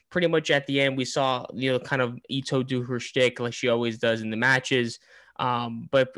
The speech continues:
you know, it started off with a brief back and forth between Baker and Riho, obviously with Thunder Rosa being in there. Thunder Rosa and Britt Baker have been in a little bit of a spat, uh, recently, which we'll talk about again more so on, on, on Dynamite a little later. But we move on to the end of the match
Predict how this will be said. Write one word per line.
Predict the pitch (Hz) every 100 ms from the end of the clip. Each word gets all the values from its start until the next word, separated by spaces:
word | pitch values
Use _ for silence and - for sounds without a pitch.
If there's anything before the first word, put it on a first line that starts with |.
| -
you | 135
know, | 127
it | 131
started | - 147 135
off |
with | 131 135
a | - _ -
brief | - 147 135
back | 127 131 -
and | 127
forth | - 123 120
between | 113 123 110
Baker | 110 113 117
and | 110
Riho, | 110 120 120 120 110
obviously | 113 117 - 117
with | 110 117
Thunder | 127 120 113
Rosa | 120 117 123
being | 120 127 123
in | 120
there. | 117 113 110 - - - -
Thunder | 127 123
Rosa | 123 127 131
and | 120
Britt | 120 120 123
Baker | 117 117
have | 117 117
been | 117
in | 113
a | 113
little | 117 117
bit | 110
of | 107
a |
spat, | - - 127 113 117 - - - -
uh, | 120
recently, | 117 127 123 120 117 117
which | 113 - - - -
we'll | 120
talk | 127 117
about | 117
again | 117 117
more | 117 113 113
so | - 120 110
on, | 107 82
on, | 110 107 110 -
on | 123 113
Dynamite | 110 117 113 110
a |
little | 104 101 104
later. | 123 139 131 117 _ _ _ _ _ _ - _
But | 151
we | 156
move | 165 156
on | 147
to | 143
the | 131 131 135
end |
of | 131
the | 123
match | 120 120